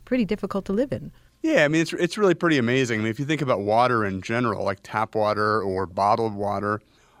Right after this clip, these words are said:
Speaker 2: any water that you ever touch has microbes in it. And they're having to deal with really extreme conditions. And so if we can distance ourselves from the reality that this is spraying down upon us when we shower,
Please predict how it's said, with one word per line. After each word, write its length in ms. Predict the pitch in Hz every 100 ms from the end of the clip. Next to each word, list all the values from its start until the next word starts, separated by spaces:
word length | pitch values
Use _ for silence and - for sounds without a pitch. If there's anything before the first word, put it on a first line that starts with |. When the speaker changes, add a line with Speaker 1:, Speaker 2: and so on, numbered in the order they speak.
| _
Speaker 2:
any 220 | 143 180 180
water 400 | 147 143 143 127
that 120 | 117
you 220 | 120 127
ever 400 | 120 120 120 117 -
touch 560 | - 151 117 - - -
has 200 | 107 107
microbes 580 | 110 117 110 92 92
in 140 | - 92
it. 200 | 90 - _ _ _ _ _ _ -
And 300 | 131 135 135
they're 120 | 208
having 380 | 175 170 175 170
to 80 |
deal 240 | 135 135 156
with 180 | 113 101
really 400 | 113 170 160 104
extreme 460 | - - 127 117
conditions. 760 | 107 101 95 107 - 85 90 -
And 200 | 113 117
so 280 | 143 127 - - - _
if 160 | 123 127
we 80 | 143
can 180 | 131 120
distance 460 | 151 170 160 139
ourselves 440 | 117 101 123 113 -
from 140 | 120
the 80 | 113
reality 560 | 101 110 117 131 123 107
that 140 | 98
this 200 | 110 -
is 100 | 110
spraying 440 | - 120 113 107
down 280 | 95 101 107
upon 420 | 98 - 113 120 104
us 180 | 104 -
when 160 | 98
we 100 | 95
shower, 540 | - - 160 113 101